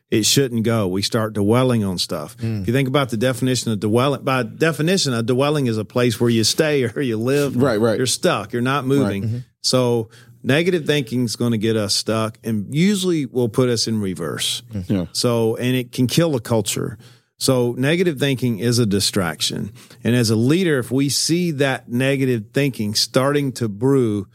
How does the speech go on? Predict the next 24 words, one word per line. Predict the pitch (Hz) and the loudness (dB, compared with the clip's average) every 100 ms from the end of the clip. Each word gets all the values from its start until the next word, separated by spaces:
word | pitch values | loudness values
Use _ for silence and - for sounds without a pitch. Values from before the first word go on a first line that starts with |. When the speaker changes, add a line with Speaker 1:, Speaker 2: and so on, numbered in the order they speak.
| _ - | _ 0
Speaker 1:
we | 123 | 2
have | 120 131 120 | 4 2 0
to | - | -2
get | 113 110 | 0 0
in | 101 | 0
front | 113 104 | -2 -2
of | 92 | -2
that. | 82 73 - | -6 -10 -8
Speaker 2:
Mm. | 107 90 | -6 -2
Speaker 3:
Right. | 87 - _ - | -4 -6 _ -2
Speaker 1:
Right. | 98 95 107 | 0 2 0
And | 107 107 | 2 2
we | 113 | 2
have | 120 123 120 | 2 0 -2
to | 120 | -4
remind | 113 113 117 113 | -4 -2 -2 -2
people | 110 95 95 | -2 -2 -2
what | 98 | -2
they | 107 | 0
have | 98 107 107 | 2 2 4
to | 95 | 4
be | 95 | 2
thankful | 95 98 98 92 | 2 0 0 -2
for. | 87 90 80 | -2 -2 -2